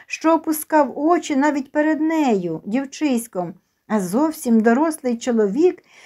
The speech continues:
який іще більше вабив її своєю незвіданістю і майже неприхованою пристрасністю. Вона читала її в погляді, раз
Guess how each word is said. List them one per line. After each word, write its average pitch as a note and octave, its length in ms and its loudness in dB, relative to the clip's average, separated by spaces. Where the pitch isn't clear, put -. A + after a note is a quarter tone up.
який C4 340 0
іще D4 640 -4
більше C4+ 680 0
вабив B3+ 560 2
її A#3+ 440 0
своєю B3+ 640 0
незвіданістю C#4 1300 -2
і B3+ 140 2
майже D4 500 2
неприхованою B3+ 1300 -2
пристрасністю. F#3 1160 -8
Вона A#3+ 360 4
читала A#3+ 680 0
її A3+ 400 0
в G3+ 100 -4
погляді, G#3+ 800 0
раз B3 420 4